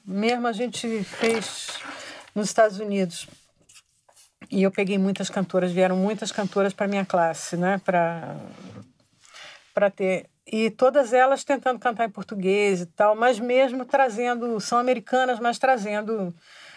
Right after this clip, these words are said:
a, as ideias. O, mas o que eu disse pra elas o tempo todo, eu posso dizer pra qualquer intérprete, qualquer pessoa que cante aqui no Brasil. Pra um intérprete, eu acho que a condição mais importante é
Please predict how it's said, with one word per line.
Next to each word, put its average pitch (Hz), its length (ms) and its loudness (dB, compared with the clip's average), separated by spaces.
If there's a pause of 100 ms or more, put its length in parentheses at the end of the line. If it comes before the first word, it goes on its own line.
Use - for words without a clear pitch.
(220)
a, 196 320 0
as 196 140 -2
ideias. 202 420 2 (160)
O, 240 80 -2
mas 240 200 2
o 226 60 -12
que - 100 -6
eu 285 80 4
disse 226 280 -4
pra 196 200 2
elas 185 360 4
o 170 40 -12
tempo 226 300 -4
todo, 196 420 0
eu 190 120 0
posso 220 240 2
dizer 208 240 -2
pra 226 100 -2
qualquer 240 400 2
intérprete, 202 680 -4
qualquer 220 320 -4 (100)
pessoa 226 320 -2
que 220 140 -12
cante 185 420 -2
aqui 185 160 -6
no 185 80 0
Brasil. 175 420 0 (320)
Pra 269 120 -2
um 269 60 2
intérprete, 226 960 -2 (140)
eu 202 220 2
acho 214 340 0
que 214 560 -6
a 175 180 -8 (120)
condição 214 480 -2
mais 226 280 -2
importante 208 840 -8
é - 300 -2